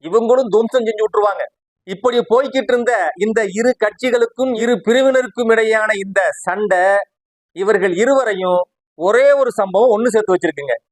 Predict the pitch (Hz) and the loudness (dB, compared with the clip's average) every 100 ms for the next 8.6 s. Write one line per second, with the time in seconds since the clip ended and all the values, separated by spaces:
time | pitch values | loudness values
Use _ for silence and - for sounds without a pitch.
0 | _ _ _ 151 233 277 285 262 247 226 | _ _ _ -4 -2 0 0 -2 -2 -2
1 | 214 208 220 - _ _ 151 226 269 - | 0 0 0 -6 _ _ -4 -2 -2 -2
2 | 220 208 220 214 170 151 131 - _ _ | -2 -2 -2 -2 -2 -4 -8 -12 _ _
3 | _ - 226 240 220 220 269 247 240 202 | _ -6 -4 0 0 0 -2 0 2 2
4 | 180 - - _ _ _ _ 190 240 262 | 0 -2 -6 _ _ _ _ -4 -2 -2
5 | 269 262 262 277 254 247 226 254 240 226 | 0 2 2 0 0 -2 -2 -2 0 -2
6 | 220 165 - _ _ _ _ _ 190 233 | -4 -8 -10 _ _ _ _ _ -4 0
7 | 254 233 160 190 233 240 214 269 226 240 | 0 0 0 2 2 0 -2 -2 -2 -2
8 | 233 226 214 196 190 | 0 0 0 0 0